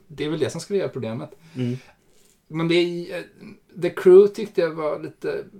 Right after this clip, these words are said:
Speaker 1: Det var okej. Jag tyckte inte, jag tycker inte riktigt om... Att Hanabi är lite svag för. Alltså,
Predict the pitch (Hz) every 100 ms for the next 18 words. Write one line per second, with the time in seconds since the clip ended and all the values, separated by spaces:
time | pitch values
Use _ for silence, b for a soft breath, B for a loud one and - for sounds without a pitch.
0 | - 208 185 - - _ - 170 202 254
1 | - - 190 247 - 214 185 202 220 202
2 | 190 190 208 196 190 185 180 180 175 196
3 | 185 170 _ _ _ - 190 180 160 156
4 | 170 175 170 190 - 143 92 135 - 185
5 | 196 - 135 175 175